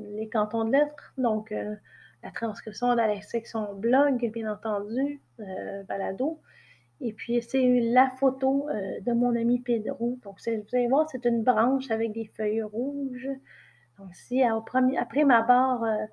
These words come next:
vous, euh, semblez bloqué, faites-vous confiance. Poussez-vous, sortez de votre zone de confort pour, euh, euh, tenter d'écrire un poème sur, euh,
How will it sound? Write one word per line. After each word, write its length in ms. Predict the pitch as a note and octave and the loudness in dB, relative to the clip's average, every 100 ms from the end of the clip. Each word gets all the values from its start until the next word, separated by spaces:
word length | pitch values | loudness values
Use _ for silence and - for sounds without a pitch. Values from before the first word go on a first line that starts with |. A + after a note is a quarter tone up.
| _ - _ _ - | _ -20 _ _ -14
vous, 680 | G#3 G3+ A3+ A#3 A3+ A3+ A#3+ | -12 -4 -2 0 0 0 0
euh, 240 | C#4 G#3+ | 0 -2
semblez 480 | G#3 - A#3+ A3+ A#3+ | -6 -2 0 2 0
bloqué, 640 | G#3 B3+ B3+ - D4+ E4+ C#4+ - | 2 2 2 2 0 0 -4 2
faites-vous 320 | C#4 A3+ D4 | 4 4 0
confiance. 880 | D4+ D#4+ C4 D4+ D4+ D#4+ C4+ - - _ _ _ _ _ _ | 2 2 2 2 2 2 -4 -6 -20 _ _ _ _ _ _
Poussez-vous, 640 | - D#4 - D4 C4 B3+ C#4+ | 2 2 2 2 2 4 2
sortez 380 | - C4+ C4+ D4 | 2 0 2 0
de 60 | |
votre 200 | B3 A#3+ | 2 2
zone 220 | A3+ B3+ B3 | 4 4 4
de 80 | |
confort 680 | A#3 A#3+ A3+ - A#3+ B3 A#3+ A3+ - | 2 -2 -4 0 0 0 -4 -10 -8
pour, 300 | A3 G#3 G3 | -6 -4 -6
euh, 280 | G3+ G3+ G#3+ - - - _ _ B3 | -4 -6 -8 -16 -20 -20 _ _ -8
euh, 220 | G#3+ G#3+ | -6 -4
tenter 360 | A#3 A3 B3+ | -4 -2 -2
d'écrire 420 | A3+ A3 - C4+ A#3+ | -2 -4 0 2 4
un 140 | A3+ | 0
poème 840 | A#3 A3+ A3+ A#3+ A#3 A3 G3+ G3 F#3 | 0 0 0 2 2 0 -2 -8 -12
sur, 380 | - A#3+ A3+ | -6 -2 -2
euh, 120 | G#3 | -2